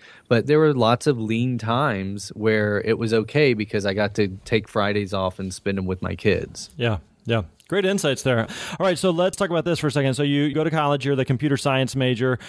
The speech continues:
Speaker 2: and then you said you kinda went through a couple different iterations of careers until you landed on kinda where you are now. What were some of the things that you tried that worked or didn't work?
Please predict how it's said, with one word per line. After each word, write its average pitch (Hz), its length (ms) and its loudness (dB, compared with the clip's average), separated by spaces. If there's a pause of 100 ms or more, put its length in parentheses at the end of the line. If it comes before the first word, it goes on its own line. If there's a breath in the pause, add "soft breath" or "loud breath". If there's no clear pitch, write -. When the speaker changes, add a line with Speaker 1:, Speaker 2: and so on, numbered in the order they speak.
Speaker 2:
and - 140 -6
then 143 80 0
you 151 80 2
said 143 180 0
you 135 60 4
kinda 190 200 0
went 165 200 0
through 156 240 0
a 139 80 0
couple 156 260 -2
different 143 300 -2
iterations 135 540 0
of 127 220 0
careers 123 680 0
until 131 280 -2
you 123 120 2
landed 123 280 2
on 117 100 0
kinda 120 220 0
where 117 140 2
you 113 160 2
are 110 180 2
now. 113 400 2
What 139 180 0
were 165 80 0
some 170 160 0
of 147 60 0
the 131 60 0
things 143 260 -2
that 131 140 -2
you 131 200 0
tried 120 440 0
that 107 180 0
worked 117 260 0
or 113 60 -2
didn't 110 220 2
work? 98 280 -2